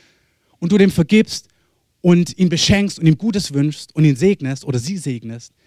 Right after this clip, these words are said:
dann ist auch das, den Himmel auf die Erde zu bringen. Und auch das ist absolut übernatürlich. Wir denken vielleicht, "Ja, wenn ich Krebs heile, das ist absolut übernatürlich." Ja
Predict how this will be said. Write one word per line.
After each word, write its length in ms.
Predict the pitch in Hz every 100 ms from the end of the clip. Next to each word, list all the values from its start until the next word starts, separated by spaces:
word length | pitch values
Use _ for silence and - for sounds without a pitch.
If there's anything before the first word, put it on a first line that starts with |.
| _ _
dann 140 | 123 151
ist 180 | 127
auch 160 | 143 - -
das, 320 | 160 175 - _ _
den 80 | -
Himmel 420 | 160 143 135 131 _ _ _
auf 160 | 107 -
die 100 | -
Erde 360 | 117 113 113
zu 160 | - 131
bringen. 360 | - 117 101 90 _ _ -
Und 120 | 156
auch 180 | 120 -
das 380 | - 214 190 -
ist 220 | - 123 _
absolut 540 | 196 208 - 147 120
übernatürlich. 720 | - 165 143 117 110 98 _ _ _ _
Wir 80 | 151
denken 180 | 202 -
vielleicht, 260 | 165 139
"Ja, 140 | 147 151
wenn 120 | 147
ich 200 | - -
Krebs 460 | - 233 262 -
heile, 240 | 143 117 113 -
das 220 | 165 180
ist 100 | 147
absolut 400 | 156 - 147 135
übernatürlich." 600 | 131 120 - 101 104 _ _ _ _
Ja 300 | 104 120